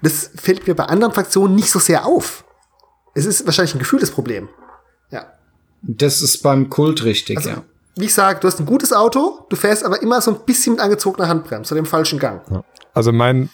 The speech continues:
Speaker 3: mein Problem in Anführungsstrichen mit dem Kult ist, ich muss mindestens fünfzig Dublonen aufwenden, um einen Spezialisten mitnehmen zu können.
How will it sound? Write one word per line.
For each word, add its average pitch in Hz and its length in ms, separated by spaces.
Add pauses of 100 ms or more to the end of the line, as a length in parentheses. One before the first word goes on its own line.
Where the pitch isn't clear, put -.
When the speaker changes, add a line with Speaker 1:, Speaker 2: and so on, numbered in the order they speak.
(120)
Speaker 3:
mein 113 260
Problem 120 440
in 180 60
Anführungsstrichen 139 640
mit 110 120
dem 107 120
Kult 120 380
ist, 131 320
ich 107 160
muss 104 320 (380)
mindestens 127 840 (220)
fünfzig - 540
Dublonen 127 480
aufwenden, 120 680
um 107 160
einen 101 120
Spezialisten 101 600
mitnehmen 104 340
zu - 140
können. - 260